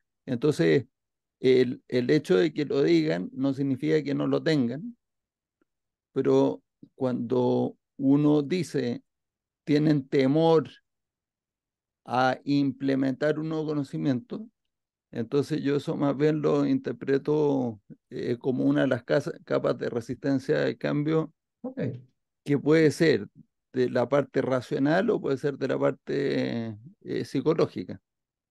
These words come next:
Speaker 2: Vale, pero les ofrezco este otro. Eh, este salió esta mañana que me, me levanté a seguir trabajando en esto.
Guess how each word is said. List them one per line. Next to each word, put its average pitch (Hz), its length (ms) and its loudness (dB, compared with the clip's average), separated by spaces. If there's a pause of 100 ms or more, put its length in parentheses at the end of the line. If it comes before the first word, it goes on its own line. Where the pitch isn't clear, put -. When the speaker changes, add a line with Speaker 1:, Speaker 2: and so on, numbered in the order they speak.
(600)
Speaker 2:
Vale, 170 360 0 (580)
pero 160 520 4 (680)
les 165 220 4
ofrezco 190 460 0
este 220 240 -2
otro. 165 500 -2 (220)
Eh, 135 300 -8
este 165 320 -4
salió 151 320 -2
esta 147 180 -4
mañana 160 420 -2
que 160 140 -4
me, 127 300 -6 (220)
me 135 280 -2
levanté 131 560 -2
a 151 240 4
seguir 135 320 -4
trabajando 131 440 -2
en 170 80 0
esto. 156 320 -2